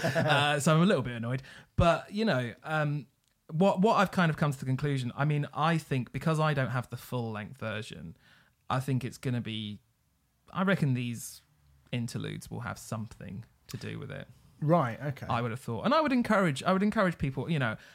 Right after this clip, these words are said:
Speaker 1: I might be leading people down a path of utter <laughs> nonsense and bullshit, which I don't really want to do.
Speaker 2: Well
Speaker 1: Um, but, uh, the, I, I wouldn't, I would not be surprised at all if there is something in that.
Speaker 2: Okay, well,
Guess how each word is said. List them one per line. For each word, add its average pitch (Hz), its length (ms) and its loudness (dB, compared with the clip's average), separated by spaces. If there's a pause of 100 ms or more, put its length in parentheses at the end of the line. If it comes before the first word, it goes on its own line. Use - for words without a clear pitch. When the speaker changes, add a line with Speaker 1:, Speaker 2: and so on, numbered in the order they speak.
(100)
Speaker 1:
I 143 100 2
might 170 300 6
be 147 80 0
leading 135 320 2
people 123 320 0
down 113 300 0
a 110 60 -6
path 120 380 0
of 110 220 -8
utter 107 400 -8 (200)
<laughs> 165 200 0
nonsense 143 640 2
and 120 140 0
bullshit, 120 560 -4
which 135 160 -4
I 156 40 0
don't 160 240 4
really 123 200 -4
want 117 180 -6
to 113 60 -10
do. 107 240 -6 (320)
Speaker 2:
Well 170 180 8
Speaker 1:
Um, 123 420 4
but, 120 320 2 (540)
uh, 120 340 0 (200)
the, 156 160 2
I, 165 300 2
I 185 40 2
wouldn't, 185 360 0
I 165 100 6
would 160 180 2
not 185 240 4
be 202 100 2
surprised 127 520 -2
at 120 260 -6
all 123 200 -6
if 123 120 -10
there 123 140 -4
is 123 100 -6
something 117 400 -6
in 107 180 -6
that. 104 200 -10 (460)
Speaker 2:
Okay, 120 360 -4
well, 151 300 2